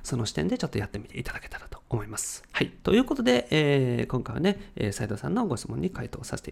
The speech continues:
いただきました。はい。で、あのー、このね、えー、ポッドキャストというか、えー、ラジオに関してはですね、えー、line公式アカウントにいただいたご質問に、えー、それぞれ回答させていただいております。えー、直接ね、えー、ちょっと僕がいろいろ、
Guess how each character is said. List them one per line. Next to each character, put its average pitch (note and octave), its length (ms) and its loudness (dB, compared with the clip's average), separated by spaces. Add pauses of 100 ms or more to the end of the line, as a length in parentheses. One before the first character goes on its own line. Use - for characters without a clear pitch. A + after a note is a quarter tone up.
い - 40 -6
た A#2+ 80 0
だ A#2 40 0
き A#2+ 60 -2
ま A2 100 -2
し - 60 -8
た。 - 100 -14 (560)
は - 120 6
い。 - 60 8 (200)
で、 A#3+ 240 6
あ G3 120 8
の F#3+ 680 8 (120)
ー、 F3 400 -12
こ B3+ 100 2
の B3+ 80 6
ね、 B3 160 6 (160)
え E3+ 920 2 (280)
ー、 - 40 -14
ポ - 120 8
ッ C#3+ 40 12
ド D3+ 80 4
キ - 80 2
ャ E3+ 40 6
ス - 60 -4
ト - 260 -2
と A#2+ 80 0
い B2+ 100 8
う C3 60 6
か、 G#2+ 220 0
え C3+ 160 10
ー、 - 20 8
ラ A#2+ 100 8
ジ C#3 80 4
オ C#3 60 6
に A2+ 80 2
関 A2+ 200 4
し - 40 -4
て - 60 -4
は - 80 -4
で - 80 -6
す - 100 0
ね、 F#3 140 6 (220)
え G#2+ 200 2
ー、 - 20 -2
line F#3 220 4
公 A#3+ 100 4
式 A#3+ 160 0
ア A#3 60 4
カ B3 100 2
ウ A#3 40 4
ン - 20 0
ト - 80 0
に D3 80 4
い - 20 2
た E3+ 100 4
だ E3 60 2
い D#3 40 0
た C3+ 80 2
ご B2+ 120 6
質 C3 120 -2
問 C#3+ 120 6
に、 F#3+ 180 6
え - 40 2
ー、 A2+ 60 2
そ A#2+ 100 2
れ B2 80 4
ぞ A#2 100 2
れ G#2 60 0
回 G#2 240 0
答 G2+ 160 -2
さ G#2 160 -4
せ - 100 -10
て - 80 -8
い - 40 -14
た - 160 -4
だ G#2 100 0
い G#2 40 -4
て - 140 -12
お A#2+ 60 -2
り B2+ 60 2
ま D#3 100 4
す。 - 120 -2
え D3+ 100 6
ー、 D#3 60 0 (140)
直 C4+ 140 6
接 C#4 180 4
ね、 C4 140 2 (240)
え D#3 480 4
ー、 - 40 -4
ち G3+ 100 2
ょ - 20 0
っ G3+ 60 -6
と - 180 0 (220)
僕 B2+ 200 0
が B2+ 220 2
い B2 80 0
ろ B2 140 4
い - 20 4
ろ、 G2 220 0